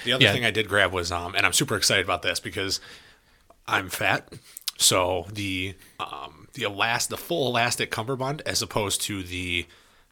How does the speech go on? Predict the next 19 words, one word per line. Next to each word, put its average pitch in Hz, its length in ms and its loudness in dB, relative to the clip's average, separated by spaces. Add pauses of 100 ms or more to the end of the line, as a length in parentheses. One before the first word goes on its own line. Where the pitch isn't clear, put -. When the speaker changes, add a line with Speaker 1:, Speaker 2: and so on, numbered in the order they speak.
(100)
Speaker 1:
um, 87 520 -10 (240)
what, 107 160 -12
like, 107 200 -2
the 98 80 -2
Molly 98 500 0
cummerbund 120 580 0
that 101 180 0
has 113 180 6
the 113 100 10
Speaker 2:
The, 107 60 10
the 107 60 8
Speaker 1:
lacing 101 220 6
in 104 60 6
the - 60 12
Speaker 2:
static 104 380 8
Speaker 1:
back. - 100 -2
Speaker 2:
cummerbund 104 600 4
that 98 80 4
uses, 101 560 4